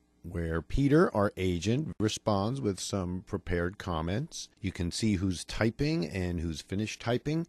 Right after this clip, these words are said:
You can also see with the indicator light who's up next. It is now the agent's turn to respond. Looking at the supervisor side, the supervisor can review any of the chats as they are all marked in yellow. They're all closed. The supervisor chooses to open up the current chat with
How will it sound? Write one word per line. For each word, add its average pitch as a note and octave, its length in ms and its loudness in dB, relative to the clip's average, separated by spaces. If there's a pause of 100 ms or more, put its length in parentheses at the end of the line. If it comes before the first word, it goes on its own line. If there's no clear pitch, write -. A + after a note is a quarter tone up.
You A2 140 2
can A2+ 120 6
also B2+ 420 10
see A2 360 8
with F#2 400 6
the F#2 380 4
indicator A#2+ 480 4
light F2+ 260 2 (300)
who's A#2+ 260 6
up G#2+ 180 6
next. E2+ 500 -2
It D#2+ 100 -12
is E2 200 -8
now G2 380 2
the E2 300 -4
agent's A2+ 480 2
turn F#2 480 -2
to F2+ 100 -6
respond. G#2 640 -2 (320)
Looking C3+ 340 6
at G2+ 80 4
the A2+ 80 2
supervisor A2 720 6
side, G2+ 400 0
the A2 80 -2
supervisor G#2+ 680 4
can G2 160 0
review G2 400 4 (100)
any C#3 280 4
of A2 80 4
the A2 80 2
chats F#2 500 -2
as E2 120 -2
they E2+ 100 4
are E2 180 4
all G2+ 160 6
marked G2 280 4
in F#2 120 2
yellow. G2+ 260 4
They're E2 200 4
all G2 120 6
closed. B2 680 4 (260)
The C3+ 80 4
supervisor A2+ 640 6
chooses A2+ 440 2
to - 120 0
open G#2 340 2
up G2+ 160 6
the - 100 -2
current C3 380 2
chat G2+ 320 -4
with F2+ 320 0